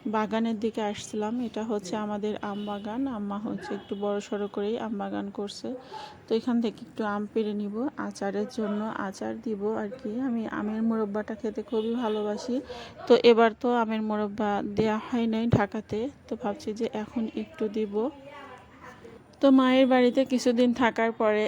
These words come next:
এখন হচ্ছে চলে যাচ্ছি শ্বশুর বাড়িতে, কারণ ঈদটা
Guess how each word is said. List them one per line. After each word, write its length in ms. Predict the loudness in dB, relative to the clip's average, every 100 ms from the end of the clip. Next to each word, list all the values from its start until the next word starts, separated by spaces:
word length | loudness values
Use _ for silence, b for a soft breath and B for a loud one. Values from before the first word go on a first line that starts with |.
| 0
এখন 340 | -4 0 2 4
হচ্ছে 380 | 2 -2 0 2 2
চলে 300 | 2 2 2
যাচ্ছি 340 | -2 -2 -4 -4
শ্বশুর 440 | 0 0 2 4 6
বাড়িতে, 440 | 6 4 0 -4 -6 -12 -18 -18 -20 _ _ B B B B B -6 0
কারণ 240 | 2 0 -2
ঈদটা 400 | 0 0 0 0